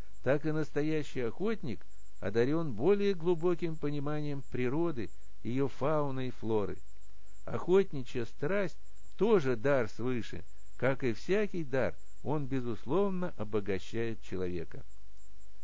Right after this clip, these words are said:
Социальная среда, в которой приходится жить охотнику, может изменяться. При этом его страсть может затихать и понижаться до тления –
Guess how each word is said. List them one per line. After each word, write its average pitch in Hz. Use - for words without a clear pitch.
Социальная 202
среда, 208
в -
которой 147
приходится 135
жить 123
охотнику, 107
может 196
изменяться. 117
При 113
этом 147
его 156
страсть 196
может 135
затихать 139
и 135
понижаться 120
до 113
тления – 98